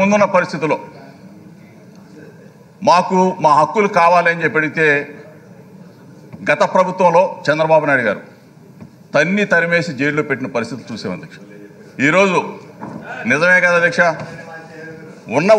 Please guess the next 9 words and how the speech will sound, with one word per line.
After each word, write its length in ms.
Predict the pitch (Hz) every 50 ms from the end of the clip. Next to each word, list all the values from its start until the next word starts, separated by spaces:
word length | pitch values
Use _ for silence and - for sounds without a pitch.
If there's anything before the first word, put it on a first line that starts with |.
| 202 180
వాస్తవాలు 460 | 185 214 220 220 247 240 247 254 240 233
చెప్తుంటే 340 | 220 220 226 226 220 214 220 214
మీకు 140 | 185 175 180
ఎందుకు? 260 | 190 202 202 175 185 180 190 208 208 165 120 - - - - - - - - - - - - - - - - - - - - - - - - - - - - - - 160 190
ఈరోజు 320 | 208 214 226 226 214 180 - - - - - - - - - - - - - - - - - 127
మత్స్యకారుల్ని 720 | 160 170 - 233 220 220 233 220 214 208 202 202 196 202 220 220 214 214 - - - - - - - - - - - - - - - - - 101 104
జగన్మోహన్ 500 | 156 170 190 202 202 196 185 190 180 165
రెడ్డి 140 | 151 143 123
గారు 140 | 107 98 -